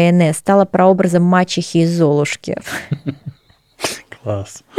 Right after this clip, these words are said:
Speaker 2: А трилогия — это как раз вот эта «Тень»,
Speaker 1: Да.
Speaker 2: «Обыкновенное чудо» и «Убить дракона».
Speaker 1: Короче, он пытался воевать, но его не взяли.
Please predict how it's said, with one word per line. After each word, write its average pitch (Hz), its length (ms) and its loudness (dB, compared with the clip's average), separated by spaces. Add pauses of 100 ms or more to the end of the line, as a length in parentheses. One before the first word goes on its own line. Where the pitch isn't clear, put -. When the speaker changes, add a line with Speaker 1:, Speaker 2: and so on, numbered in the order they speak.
(680)
Speaker 2:
А 107 100 0
трилогия — 120 520 4
это 110 120 -8
как 107 200 -4
раз 117 260 0
вот 101 120 -2
эта - 100 -20
«Тень», 165 320 4
Speaker 1:
Да. 190 460 4 (140)
Speaker 2:
«Обыкновенное 101 520 0
чудо» 131 300 0
и 107 160 2
«Убить 101 280 -4
дракона». 98 500 -6 (500)
Speaker 1:
Короче, 196 500 2
он 190 60 2
пытался 190 540 0
воевать, 180 720 4
но 220 100 0
его 214 200 2
не 208 180 2
взяли. 190 960 2